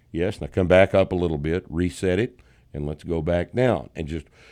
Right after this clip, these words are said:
gradually work them down into a position where, uh, with a bar in their hands,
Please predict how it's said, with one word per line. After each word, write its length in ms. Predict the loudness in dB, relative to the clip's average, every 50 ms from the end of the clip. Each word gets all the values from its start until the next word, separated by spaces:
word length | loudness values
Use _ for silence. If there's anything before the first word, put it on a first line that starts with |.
| -20 -20 _ _ -2
gradually 920 | 4 6 8 10 10 10 8 6 4 2 0 0 0 0 -2 -2 -4 -6 _ _ _ _ _ -4
work 380 | 0 2 2 2 0 -4 _
them 260 | -6 -4 -2 -2 0
down 540 | 0 0 0 0 -2 -4 -4 -6 -6 -8 -10 -12 _ _ _ _ _ _
into 340 | -4 -4 -2 0 0 0
a 80 | 0 -2
position 720 | -2 -2 -2 -2 0 -2 -2 -2 -4 -6 -8 -8 -8 -10 -12 _ _ _ _ _ _ _ _ _
where, 440 | -2 2 4 4 4 4 2 0 -4 -8 _ _ _ _
uh, 80 | -8 -8 -6 -4
with 180 | -4 -2 -2 -2
a 40 |
bar 520 | -4 -4 0 2 2 4 4 2 2 0 -2
in 160 | -2 -2 0
their 140 | 0 0 -2
hands, 880 | -2 0 0 0 2 2 0 0 -2 -2 -4 -6 -6 -8 -14 -20 -20